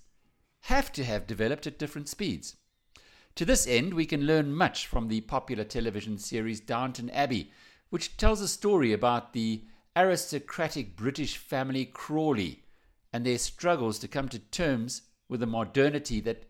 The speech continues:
imposed itself on their lives almost a hundred years ago. Traditional leaders in South Africa are, like the Crawleys, kicking back against this reality,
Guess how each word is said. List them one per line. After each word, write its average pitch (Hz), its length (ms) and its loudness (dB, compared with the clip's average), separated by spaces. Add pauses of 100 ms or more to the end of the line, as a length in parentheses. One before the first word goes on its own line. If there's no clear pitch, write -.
imposed 185 500 0
itself - 380 -4
on 90 80 -6
their 92 100 -6
lives 107 320 -4
almost 147 260 -6
a 143 60 -6
hundred 147 320 -6
years 156 220 0
ago. 82 240 -2 (1120)
Traditional 165 420 2
leaders 123 340 2
in 101 120 -4
South 101 240 0
Africa 131 580 0
are, 156 220 2
like 120 260 -2
the - 80 0
Crawleys, 131 480 -2 (480)
kicking 190 260 0
back 160 280 4
against 104 280 -2
this 101 220 -6
reality, 98 520 -2